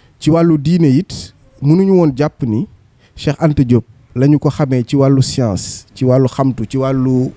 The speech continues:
xeltu, philosophie, mënuñu woon jàpp ni indil na yoonu l'islam ak yoonu murit xeetu xam-xam yoo xam ni ba tey sax jullit ñi xamaguñu ko dëgg-dëgg, wala sax murit yi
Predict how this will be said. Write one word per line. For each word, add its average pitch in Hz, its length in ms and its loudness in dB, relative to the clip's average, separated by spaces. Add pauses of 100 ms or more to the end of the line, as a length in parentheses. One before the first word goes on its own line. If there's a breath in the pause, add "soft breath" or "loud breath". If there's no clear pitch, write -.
xeltu, 143 360 2
philosophie, 127 520 0 (540 loud breath)
mënuñu 185 240 4
woon 175 240 4
jàpp 147 280 -2
ni 143 260 2 (280)
indil 208 520 2
na 165 220 2 (720)
yoonu 151 440 2
l'islam 135 460 -2 (280)
ak 147 160 -6
yoonu 180 340 4
murit 135 280 0 (220)
xeetu 185 260 -4
xam-xam 147 400 -4
yoo 135 180 2
xam 123 220 -2
ni 123 160 0 (720 soft breath)
ba 135 140 0
tey 143 220 -2
sax - 420 -8
jullit 139 380 0
ñi 123 100 -4
xamaguñu 123 580 -2
ko - 120 -4
dëgg-dëgg, 110 440 -2 (840 soft breath)
wala 120 220 2
sax 139 240 -2
murit 135 420 4
yi 143 260 0